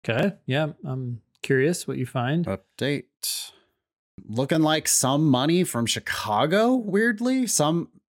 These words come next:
Speaker 1: Wow.
Speaker 2: um, m-, yeah, some money maybe from U V A, U C Berkeley, Michigan, Duke, Cornell, Northwestern.
Speaker 1: Wait, wait, wait. What G P A did you put in?
Speaker 2: Three point five.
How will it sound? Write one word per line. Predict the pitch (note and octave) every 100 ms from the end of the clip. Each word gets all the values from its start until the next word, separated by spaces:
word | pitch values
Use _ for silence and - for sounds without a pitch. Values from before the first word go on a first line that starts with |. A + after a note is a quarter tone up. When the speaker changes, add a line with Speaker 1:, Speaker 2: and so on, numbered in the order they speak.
| -
Speaker 1:
Wow. | C3 B2+ B2+ B2+ B2+ B2+ B2+ B2+ B2+
Speaker 2:
um, | B2 B2+ B2 - _ _ _ _ _ _ -
m-, | G2+ A#2+ B2 B2 B2+ B2+
yeah, | E3+ B2+
some | - E3 E3
money | D#3+ E3+ F3
maybe | D#3+ D#3+ F3 F3
from | - C3+
U | B2 C3+
V | C#3 C3+
A, | C#3 D3
U | C3 C3
C | - C3+
Berkeley, | B2+ C#3 C3+ C#3+ C#3+ C#3+
Michigan, | C3 B2+ - C3+ C#3+ C#3+ C#3+ C#3
Duke, | A2+ B2 D3 C#3+ - - - -
Cornell, | C3+ C3 B2+ C3+ C#3+ C#3+ C#3 C#3+ C3 A#2 _ _ _ _ _ _ _ _ _
Northwestern. | A#2 B2+ - A#2+ C3 - C#3+ C#3 C3+ C3+ C3 C3+ - _ _ -
Speaker 1:
Wait, | B3
wait, | G#3 D#3+
wait. | C3 A2 - _ _ _
What | E3+ D4 D4+
G | C#3+ A#3
P | A#3 F3+
A | F3 G#3
did | G3
you | G3
put | G3+ A3
in? | G#3+ B3+ A3+ _ _
Speaker 2:
Three | - C#3+
point | D3 C3
five. | B2 C#3 G#3